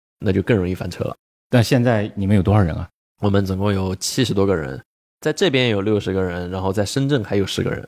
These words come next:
Speaker 2: 啊，你们还在深圳有人？
Speaker 1: 我们深圳有一家子公司，现在
Speaker 2: 在做什么呢？
Speaker 1: 硬件生产和供应链。
Speaker 2: 我知道你们对硬件非常非常热爱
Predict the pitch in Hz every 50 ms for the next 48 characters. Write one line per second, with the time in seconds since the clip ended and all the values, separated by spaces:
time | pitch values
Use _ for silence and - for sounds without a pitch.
0 | - _ - 123 139 - 123 104 113 151 147 120 - - 165 180 190 202 143 90
1 | 80 110 104 107 107 135 135 135 131 127 101 98 - - - - 98 95 95 98
2 | 95 - - 98 98 101 - - - 95 95 - - - - - _ _ _ _
3 | 101 - - 135 117 - 135 117 104 92 87 92 107 113 - - _ - 139 117
4 | 113 110 107 - 120 120 107 - - 98 - 98 110 107 101 101 104 101 - -
5 | - - _ _ _ - 101 - 139 151 160 131 104 87 82 90 92 120 113 104
6 | 95 92 123 120 107 92 95 101 90 85 82 - - - - 127 131 113 101 95
7 | 85 95 90 90 87 90 90 101 90 87 87 82 76 78